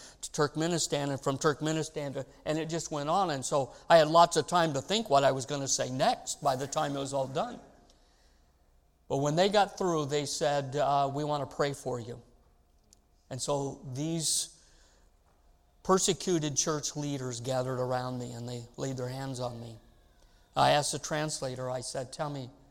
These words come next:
tell me what they're saying." And as they were praying, there was only one prayer request. They said this,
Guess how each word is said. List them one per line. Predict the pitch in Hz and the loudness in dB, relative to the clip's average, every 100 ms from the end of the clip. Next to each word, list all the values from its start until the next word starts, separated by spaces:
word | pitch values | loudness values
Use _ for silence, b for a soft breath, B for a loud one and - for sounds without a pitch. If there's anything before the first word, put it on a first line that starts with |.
| _ _ - | _ _ -6
tell | 165 | -4
me | 143 | -2
what | 135 117 | -4 -6
they're | 127 | -8
saying." | - 143 127 120 113 - _ _ _ _ _ _ _ _ _ _ _ _ - | -8 -8 -8 -10 -16 -20 _ _ _ _ _ _ _ _ _ _ _ _ -10
And | 139 | -8
as | 123 | -4
they | 143 | -2
were | 151 151 | 0 -2
praying, | - 135 127 120 120 - _ _ _ _ _ _ _ _ _ | 0 -2 -2 -8 -14 -20 _ _ _ _ _ _ _ _ _
there | 139 | -8
was | 131 | -6
only | 131 131 | -4 -4
one | 135 135 | -4 -4
prayer | - 131 | -6 -6
request. | 120 113 131 120 117 - - _ _ _ _ _ _ _ _ _ _ _ _ _ _ | -6 -8 -10 -10 -12 -18 -20 _ _ _ _ _ _ _ _ _ _ _ _ _ _
They | 135 | -12
said | 120 131 127 | -6 -6 -4
this, | 127 113 - | -6 -8 -12